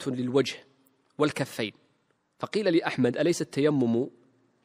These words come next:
بدلا عن الوضوء والوضوء إلى المرفقين؟" فقال: "إنما قال الله تعالى: 'فامسحوا بوجوهكم وأيديكم'، ولم يقل إلى المرافق، وقال في الوضوء إلى المرافق، وقال في السارق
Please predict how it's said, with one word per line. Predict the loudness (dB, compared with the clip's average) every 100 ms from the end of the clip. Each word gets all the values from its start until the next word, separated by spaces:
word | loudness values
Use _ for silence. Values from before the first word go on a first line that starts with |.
| _ 2
بدلا | 4 4 2 2
عن | 2
الوضوء | 2 0 0 -2 -2
والوضوء | -4 -2 -2 -4 -4 -2
إلى | -2
المرفقين؟" | -2 -4 -2 0 0 -2 _ _ _ _ _ _ _ _ _ _ _
فقال: | -4 0 0
"إنما | 0 2 2 2 0
قال | 0 -2 -2 -8 _ _ -6
الله | 0 0 -2
تعالى: | -4 -2 0 0
'فامسحوا | -2 -2 -4 -4
بوجوهكم | -2 -4 -4 -4 -6 -4 -4
وأيديكم'، | -2 -6 -6 -8 -10 -20 _ _ _ _ _ _ _ 0
ولم | 4 6
يقل | 4 2 -2
إلى | 0 0
المرافق، | 2 2 0 -4 -12 -14 _ _ _ _ _ _ _ _ _ _ _ -4
وقال | 0 2 2
في | -2
الوضوء | -4 -2 -2
إلى | -2 0
المرافق، | 0 0 -2 -6 -12 -20 _ _ _ _ _ _ _ _ -8
وقال | -4 0 2 2
في | -2
السارق | -8 -4 -4 -4 -6 -10